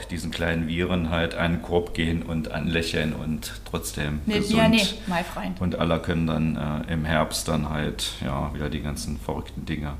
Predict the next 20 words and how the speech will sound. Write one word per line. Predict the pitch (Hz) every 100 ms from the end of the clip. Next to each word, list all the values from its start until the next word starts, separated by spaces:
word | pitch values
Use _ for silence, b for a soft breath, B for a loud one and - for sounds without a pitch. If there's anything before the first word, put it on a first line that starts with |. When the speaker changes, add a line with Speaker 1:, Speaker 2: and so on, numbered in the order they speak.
| -
Speaker 1:
mitmachen. | 80 - 78 78
Aber | 85 85
wir | 104 113 113 -
nicht, | - 90 101 - - -
wir | 87
sind | 85 85
vorbereitet | - 82 73 71 73 - -
dieses | - - -
Jahr. | - -
Aber | - 92
Speaker 2:
Weil | 95 101 117 139
Speaker 1:
nur, | 147 147 143
Speaker 2:
ihr | 117
fleißig | 113 104 101
Speaker 1:
wenn |
wir | 101 98
regelmäßig | 95 92 92 80 98
Speaker 2:
trainiert, | 101
Speaker 1:
trainieren. | 92 82
Speaker 2:
genau. | 220